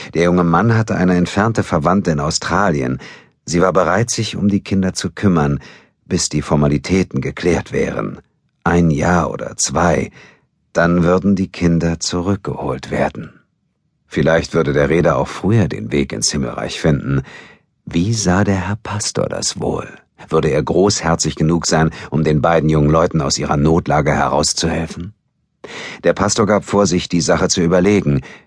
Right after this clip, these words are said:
In Wirklichkeit aber stand sein Entschluss bereits fest. Der Briefumschlag, den der junge Mann diskret vor ihn auf den Tisch gelegt hatte, war dick. Und warum sollte man einem jungen Paar in Not nicht helfen?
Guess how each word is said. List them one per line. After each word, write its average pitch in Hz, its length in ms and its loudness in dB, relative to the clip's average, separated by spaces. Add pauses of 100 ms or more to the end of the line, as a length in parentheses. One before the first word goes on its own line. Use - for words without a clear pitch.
(400)
In 78 200 0
Wirklichkeit - 560 -4
aber 58 320 -4 (380)
stand 80 280 0
sein 76 180 0
Entschluss 78 440 -2
bereits - 340 -4
fest. - 420 -6 (500)
Der 76 120 4
Briefumschlag, 76 840 0 (220)
den 76 140 0
der 80 120 4
junge 80 200 2
Mann 80 200 2
diskret 76 600 -2
vor 80 220 0
ihn 76 160 0
auf 71 120 -2
den 71 180 -2
Tisch - 240 -2
gelegt 71 300 -2
hatte, 78 240 0
war 73 120 2
dick. 65 360 -4 (640)
Und 117 180 -8
warum 95 280 2
sollte 95 280 2
man 90 200 4
einem 85 380 4
jungen 104 380 2
Paar 76 340 -2
in 76 200 -2
Not 80 280 -2
nicht - 280 -8
helfen? - 600 -10